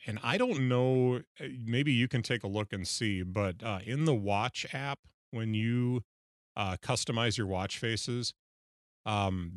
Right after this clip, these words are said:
they have a, like, if I choose an orange background for that, uh, for that watch face, and I want to darken or lighten the orange,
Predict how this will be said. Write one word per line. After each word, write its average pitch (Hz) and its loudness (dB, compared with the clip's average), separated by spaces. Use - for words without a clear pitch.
they 117 2
have 135 0
a, 95 -2
like, 120 0
if 107 -4
I 139 2
choose 151 2
an 101 -2
orange 117 0
background 98 0
for - -8
that, 87 -4
uh, 87 -8
for 107 -4
that 101 0
watch 98 0
face, - -10
and 98 2
I 110 2
want 120 2
to 127 -2
darken 104 0
or 104 2
lighten 98 -4
the 139 -2
orange, 139 -2